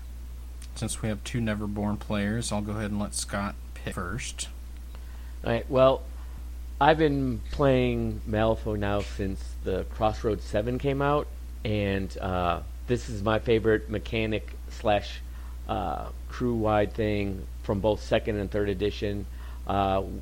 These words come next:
Speaker 2: my first master, or one of my first masters, I bought two at the same time, was Pandora. So my favorite is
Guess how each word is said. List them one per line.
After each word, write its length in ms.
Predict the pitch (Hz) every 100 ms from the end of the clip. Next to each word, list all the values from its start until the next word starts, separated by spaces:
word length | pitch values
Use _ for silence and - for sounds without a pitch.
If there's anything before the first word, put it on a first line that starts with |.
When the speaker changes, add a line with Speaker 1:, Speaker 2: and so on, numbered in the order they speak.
| - - -
Speaker 2:
my 200 | - 107
first 400 | 202 - 127 -
master, 680 | 113 113 110 123 110 110 113 - -
or 200 | 107 98
one 240 | 95 110 143
of 60 |
my 100 | 131
first 260 | 113 127 -
masters, 360 | 107 98 107 98
I 100 | 95
bought 320 | 92 104 -
two 160 | 120
at 80 | 101
the 60 | -
same 260 | 110 101
time, 400 | 95 98 92 90 - - - - -
was 160 | 104 -
Pandora. 640 | - 110 98 98 85 71
So 200 | - 107
my 200 | 101 113
favorite 640 | 127 127 113 104 98 95 - - - -
is 360 | 107 101 87